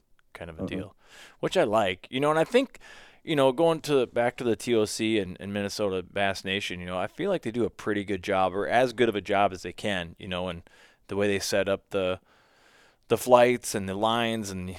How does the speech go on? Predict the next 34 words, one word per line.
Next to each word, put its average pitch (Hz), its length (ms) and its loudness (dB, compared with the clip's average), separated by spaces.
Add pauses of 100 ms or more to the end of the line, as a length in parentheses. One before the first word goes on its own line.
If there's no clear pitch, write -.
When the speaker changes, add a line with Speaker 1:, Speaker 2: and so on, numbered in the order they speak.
Speaker 1:
you 110 80 -4
know, 92 60 -6
you 92 100 -6
keep - 260 -12
your 98 120 -4
fish 104 320 -2
in 101 100 -10
bags 101 500 0
and 85 200 -10 (500)
dip 101 220 -6
'em 104 60 -6
in 98 80 -4
the 95 80 -6
tank 104 460 -4
and, 78 200 -14 (280)
you 87 80 -12
know, 82 180 -8
keep 95 200 -10
'em 92 60 -12
Speaker 2:
Mm-hmm. - 20 -10
Speaker 1:
going 92 240 -4
down 92 180 -2
the 87 60 -8
line 92 440 -2
so - 140 -12
that 82 240 -6 (1000)
hopefully 92 460 -6
the 85 360 -8
vast 92 320 -2
majority 92 320 -4
of 85 60 -8
those 90 160 -6
fish 95 320 -6
survive. 92 640 0